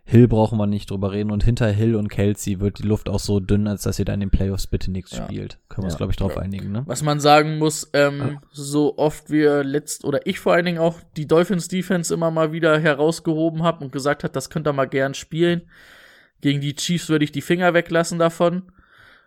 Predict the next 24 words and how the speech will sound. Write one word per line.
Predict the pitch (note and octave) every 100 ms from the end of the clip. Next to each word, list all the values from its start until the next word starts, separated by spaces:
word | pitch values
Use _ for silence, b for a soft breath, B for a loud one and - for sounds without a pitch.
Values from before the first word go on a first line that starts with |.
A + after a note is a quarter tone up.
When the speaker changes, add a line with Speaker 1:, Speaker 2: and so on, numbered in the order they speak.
| b _
Speaker 2:
Weil | - B2+ C3 C3
wenn | C#3+
die | C#3+
Chiefs | - D#3 -
Bock | - E3 -
haben | F3+ E3 E3 E3 D#3+
und | C3 C3 B2+ -
irgendwie | C#3 C#3+ C3+ D3
war | C#3 C#3+
es | D3+
jetzt | D3+ -
wieder | D3 D3+
so, | C#3 D3
d-, | C#3
gefühlt | - C3 F3 E3
gegen | D#3 D3+
die | D3
Broncos | C3 C#3+ D3+ D#3 C#3+
so, | C#3 C#3
ähm, | C3 C#3 C#3+ C#3+ C#3 C#3 C3
nicht | D#3 D#3
mehr | D#3 E3 F3
gemacht | E3+ E3 -
als | D3 D3 - -